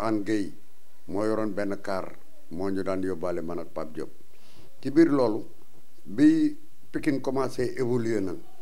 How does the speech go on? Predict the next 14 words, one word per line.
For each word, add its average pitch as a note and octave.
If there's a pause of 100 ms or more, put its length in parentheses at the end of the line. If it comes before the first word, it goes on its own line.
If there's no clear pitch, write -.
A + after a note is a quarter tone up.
(360)
mbapat A#2+
yi A2+
commencé A2+
am, F2 (840)
euh, G#2
ci A#2+
la A2
Pape G2
Diop G2 (320)
di F#2+
bëri A#2+
ci G#2+
mbapat F#2+
yi. D2